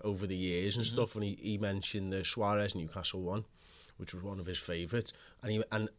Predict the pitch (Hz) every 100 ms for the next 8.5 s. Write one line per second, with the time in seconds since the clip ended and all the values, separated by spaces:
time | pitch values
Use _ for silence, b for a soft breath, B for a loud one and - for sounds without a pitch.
0 | - 113 110 127 123 110 98 98 113 110
1 | - 123 110 110 92 92 101 135 123 110
2 | 107 - - 92 92 95 113 104 92 90
3 | 113 110 - 98 - 90 - 104 98 -
4 | - b b b b b b b b -
5 | 113 104 104 - 123 127 123 143 156 143
6 | - 107 117 143 - - 139 - 127 110
7 | 104 104 113 135 - 135 131 123 - 107
8 | - 135 135 131